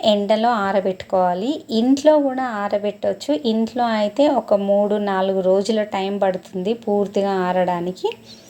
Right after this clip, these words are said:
అదే ఎండలో అయితే ఒక రోజు, ఆ, సరిపోతుంది ఎండలో ఆరబెట్టుకుంటే. ఈ పక్కన ఉన్నాయి చూడండి, ఇవి కొంచెం బ్లాక్ బ్లాక్‌గా ఉంటాయి కదా పసుపు కొమ్మల పైన.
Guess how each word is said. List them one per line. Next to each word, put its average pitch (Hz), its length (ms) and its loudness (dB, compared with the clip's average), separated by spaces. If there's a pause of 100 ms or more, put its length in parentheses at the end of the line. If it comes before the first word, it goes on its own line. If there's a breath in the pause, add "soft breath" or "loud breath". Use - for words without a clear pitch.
(220 loud breath)
అదే 202 280 4
ఎండలో 202 420 2
అయితే 190 320 2
ఒక 220 280 2
రోజు, 190 460 2 (560 loud breath)
ఆ, 160 220 -4
సరిపోతుంది 170 920 0
ఎండలో 185 320 0
ఆరబెట్టుకుంటే. 170 840 -4 (360 loud breath)
ఈ 226 80 0
పక్కన 233 440 0
ఉన్నాయి 226 480 -2
చూడండి, 208 360 0
ఇవి 262 120 2
కొంచెం 202 800 -4
బ్లాక్ 196 540 -2
బ్లాక్‌గా 220 500 2
ఉంటాయి 196 380 0
కదా 196 300 2
పసుపు - 360 -6
కొమ్మల 190 380 -4
పైన. 185 540 -2